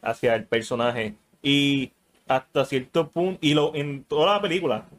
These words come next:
el, el abuso es más emocional y psicológico de Pennywise hacia los,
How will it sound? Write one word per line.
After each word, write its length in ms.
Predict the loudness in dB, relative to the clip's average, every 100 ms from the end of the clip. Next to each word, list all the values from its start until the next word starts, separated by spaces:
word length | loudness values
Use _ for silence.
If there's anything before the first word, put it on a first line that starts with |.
| _ _
el, 240 | -2 0 2
el 60 |
abuso 260 | 0 0 -2
es 60 |
más 160 | -2 -2
emocional 640 | -4 -4 -2 -2 -2 -6 -12 _ _ -10
y 100 | -8
psicológico 840 | -4 0 2 2 0 0 0 -4 _ _ _ -20 -6
de 120 | -2 0
Pennywise 500 | -2 -2 -2 -2 -4
hacia 180 | -4 -2
los, 280 | 0 0